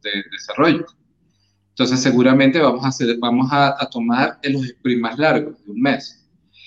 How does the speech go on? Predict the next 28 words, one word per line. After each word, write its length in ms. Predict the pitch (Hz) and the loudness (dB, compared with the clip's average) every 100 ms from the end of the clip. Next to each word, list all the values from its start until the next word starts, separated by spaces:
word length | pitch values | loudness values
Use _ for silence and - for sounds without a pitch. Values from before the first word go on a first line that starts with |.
| - - - | -20 -20 0
Pero, 340 | 160 160 160 | 4 4 2
¿qué 80 | 202 | 0
es 140 | 202 | 2
lo 60 | 214 | 4
importante 640 | 226 180 156 - 156 151 | 2 2 0 0 0 0
acá? 540 | 165 196 170 - - _ _ _ _ - | 0 2 0 0 -12 _ _ _ _ -6
Lo 80 | 160 | -2
importante 440 | 151 143 156 160 | 0 0 0 2
acá 380 | 185 185 196 196 | 0 2 2 2
es 120 | 151 147 | -2 -4
que 140 | 180 | -4
tengamos 460 | 175 151 147 165 - | 0 0 0 -2 -2
todas 180 | 190 | 0
las 80 | 202 | 2
interacciones 500 | 190 143 131 147 165 | 2 2 0 0 -2
que 80 | 170 | -2
nos 160 | 151 131 | -2 -2
recomiendan, 800 | - 117 120 120 131 135 127 - - | -4 -4 0 2 2 2 0 -4 -10
que 120 | - | -8
nos 120 | 117 | -6
recomiendan 600 | 120 120 120 120 127 135 | -8 -8 -4 0 2 2
este 180 | 135 135 | 0 -4
tipo 320 | 135 135 135 | -4 -2 -2
de 100 | 120 | -2
formas 340 | 113 123 123 123 | -4 -4 -2 -2
de 60 | |
trabajo, 580 | 120 123 139 - - _ _ _ _ - - - _ | -4 0 0 0 -6 _ _ _ _ -20 -20 -20 _
¿sí? 400 | - 156 - | 2 2 2